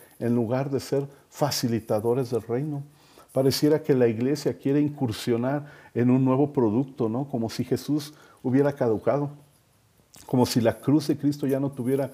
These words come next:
la misma fuerza o la misma rele-, relevancia que hoy tiene o que tuvo anteriormente,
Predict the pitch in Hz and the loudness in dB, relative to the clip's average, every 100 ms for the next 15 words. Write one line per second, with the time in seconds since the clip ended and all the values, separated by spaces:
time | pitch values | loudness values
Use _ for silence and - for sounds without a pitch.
0 | - - - 113 113 113 135 143 - - | -14 -20 -12 -2 0 2 0 -2 -2 -2
1 | 139 - 131 107 117 139 139 147 - _ | -2 -2 -4 -2 -2 -4 -6 -8 -18 _
2 | _ 127 139 123 113 - - 123 117 104 | _ -6 -2 0 -2 -6 -8 0 2 2
3 | 110 165 - 180 - - _ _ _ - | 0 -2 -4 -8 -8 -20 _ _ _ 4
4 | 110 127 - 127 147 190 190 113 185 - | 4 4 0 0 0 -2 -4 -2 -2 -4
5 | - 147 165 151 143 117 131 127 165 214 | 0 2 2 -2 -2 -2 -2 -2 -6 -6
6 | - 139 | -8 -10